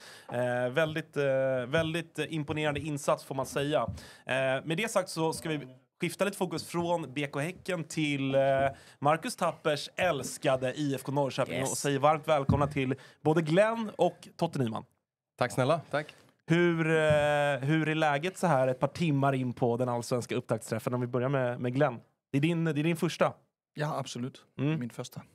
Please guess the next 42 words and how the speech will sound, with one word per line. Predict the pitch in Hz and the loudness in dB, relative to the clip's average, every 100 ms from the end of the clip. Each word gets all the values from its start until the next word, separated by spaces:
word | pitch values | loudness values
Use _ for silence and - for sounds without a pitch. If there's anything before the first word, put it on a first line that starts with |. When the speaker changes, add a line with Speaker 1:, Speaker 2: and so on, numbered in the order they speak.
| - | 2
Speaker 1:
Hur | 143 | 4
är | 170 180 | 4 4
det | 170 | 4
att | 160 | 2
mingla | 160 175 165 160 | 2 4 4 4
runt | 185 190 175 | 4 2 0
i | |
den | 156 | 0
här | 131 | 0
ankdammen | 131 143 127 - 156 151 135 | 2 0 -2 2 2 2 -2
som | - 117 | -2 -4
är, | 113 113 113 131 | -2 -2 -4 -6
som | 127 | -2
är | 120 | 0
allsvenskan? | 120 113 135 131 113 | 0 -2 -4 -4 -8
Speaker 4:
<clears throat> | 113 117 - _ _ - - _ _ _ _ - | -8 -10 -14 _ _ -20 -20 _ _ _ _ -14
Ja, | 127 127 143 | -8 -4 -2
det | |
är | 139 | -2
ju | |
för | 135 127 | -2 -4
mig, | 135 143 | -2 0
jag | 135 | -2
är | |
på | 127 | -2
bortaplan, | 110 143 139 123 123 123 - | 0 0 0 -4 -6 -8 -12
fordi | - 123 123 | -8 -4 -4
att | 120 - _ _ _ _ _ | -4 -10 _ _ _ _ _
det | |
är | 131 | -2
många | 131 139 | 0 0
nya | 131 131 | -2 -2
människor | 127 135 - | -2 -4 -6
här | 110 120 120 110 - | -6 -4 -6 -8 -14
och | - 120 117 | -8 -4 -2
många | 123 131 | -4 -2
nya, | 117 120 120 117 117 | -4 -2 -4 -4 -6
eh, | 110 120 | -10 -6
ansikter. | 135 - - 113 113 | -6 -6 -10 -12 -8
Men, | 127 120 117 | -4 -2 -4
eh, | 113 - - - - - _ _ | -6 -12 -20 -20 -20 -20 _ _
ja, | 185 | -2